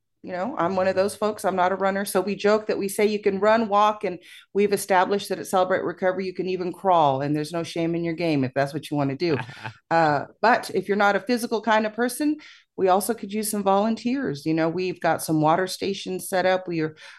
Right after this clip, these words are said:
Speaker 1: are gonna have some snacks and, uh, registration table, and, um, some of the vendors could use help. So if you would like to contribute and you don't want to, uh, participate in the race itself, please register as a volunteer. We would love to have you.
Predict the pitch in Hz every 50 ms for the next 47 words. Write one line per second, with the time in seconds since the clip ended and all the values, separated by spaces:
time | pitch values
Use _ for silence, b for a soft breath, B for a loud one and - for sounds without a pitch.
0 | B B - 151 151 165 151 151 151 156 143 143 - 147 143 143 143 - - 180
1 | 170 170 175 170 - - - - - 165 160 151 143 139 B B B B B B
2 | - - 151 143 139 131 127 - 165 170 165 165 156 127 - - 185 180 180 180
3 | - - 175 160 180 185 175 175 175 175 175 170 170 170 165 147 139 135 - -
4 | - 143 139 139 139 143 143 - 165 170 156 151 147 143 165 175 175 170 175 170
5 | - - 180 165 180 185 175 - 180 185 180 175 180 - - - 180 175 165 160
6 | 156 160 B B B B B B B B - 147 143 - 202 208 202 214 196 151
7 | 175 175 175 196 247 285 - - 196 - 175 160 156 - - 151 147 156 160 160
8 | 180 190 190 - - - 160 156 156 147 156 151 151 170 170 175 180 - - 170
9 | 170 160 - - - 165 156 147 147 143 143 - - 147 139 135 135 - 151 -
10 | - 156 151 - - 160 151 147 151 - - 147 139 135 131 139 147 156 170 170
11 | - - - - - - 160 160 165 160 160 _ _ - 208 214 220 202 170 -
12 | 156 160 160 151 160 160 151 - 165 156 151 147 151 143 151 151 151 147 143 147
13 | - 151 147 143 143 135 131 135 131 139 139 135 135 131 147 135 131 127 131 -
14 | - - - 147 160